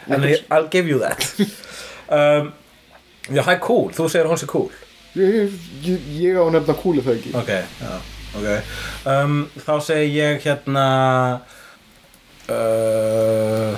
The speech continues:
Speaker 1: hmm.
Speaker 2: Ertu ekki með fjórtán?
Speaker 1: Já, ég var að fjórtán cool, ég er algjörlega ekki að sanna pointið mitt. Jú, hérna, kr-, uh, hún heitir, uh, Steakland eða eitthvað.
Speaker 2: Ok.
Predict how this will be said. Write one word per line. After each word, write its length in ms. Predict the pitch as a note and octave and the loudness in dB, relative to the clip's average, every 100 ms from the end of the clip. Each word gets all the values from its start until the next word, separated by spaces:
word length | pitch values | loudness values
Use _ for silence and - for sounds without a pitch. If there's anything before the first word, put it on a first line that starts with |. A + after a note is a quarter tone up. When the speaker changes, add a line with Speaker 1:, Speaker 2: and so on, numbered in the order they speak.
| - | -6
Speaker 1:
hmm. 440 | - F3+ G#2+ C#2+ B1+ - - - - | 2 2 2 0 -6 -10 -16 -20 -20
Speaker 2:
Ertu 180 | - - | -4 -2
ekki 120 | C3 | 0
með 100 | C3 | 2
fjórtán? 400 | F#3 A3 - B2+ G#2+ - - - | 2 2 0 -4 -6 -18 -20 -20
Speaker 1:
Já, 160 | - A#2+ | -4 2
ég 100 | C#3 | 4
var 140 | F3+ C#3 | 2 0
að 140 | C3 | -6
fjórtán 380 | A#2+ - - A2+ - - | -2 0 -2 -8 -12 -6
cool, 320 | - E3 G#2+ | 0 2 2
ég 100 | A#2+ | 0
er 80 | A#2 | 2
algjörlega 480 | B2+ C#3+ A#2+ B2 | 2 0 0 2
ekki 140 | C3+ B2+ | 0 -2
að 40 | |
sanna 140 | C3 B2 | -2 -2
pointið 320 | C#3+ C#3 A2 | -2 -4 -6
mitt. 120 | G#2 - - | -10 -12 -2
Jú, 160 | E3+ C#3+ | 2 2
hérna, 340 | D3 C#3+ C#3 B2+ - - - | 0 2 0 -2 -8 -20 -8
kr-, 260 | - D#3+ | -4 -4
uh, 220 | C#3 C#3 C3+ - _ - | 0 2 2 -2 _ -14
hún 220 | C3 C3+ | -6 -2
heitir, 320 | D3 D3 C#3+ C3 - - - - - - - _ _ - | -2 0 -2 -2 -18 -20 -20 -20 -12 -12 -12 _ _ -8
uh, 500 | A#2+ A#2 A#2 A2+ A2+ - | -4 -2 -2 -2 -4 -8
Steakland 1120 | - - D3+ D#3 D3+ B2 G#2+ F2+ F2 - - - | -10 -2 0 0 -2 0 0 0 -4 -10 -12 -12
eða 200 | - G2 | -8 -6
eitthvað. 300 | G2 F#2 F#2 - - - | -4 -6 -8 -12 -20 -4
Speaker 2:
Ok. 180 | A#2+ A#2+ | -4 -2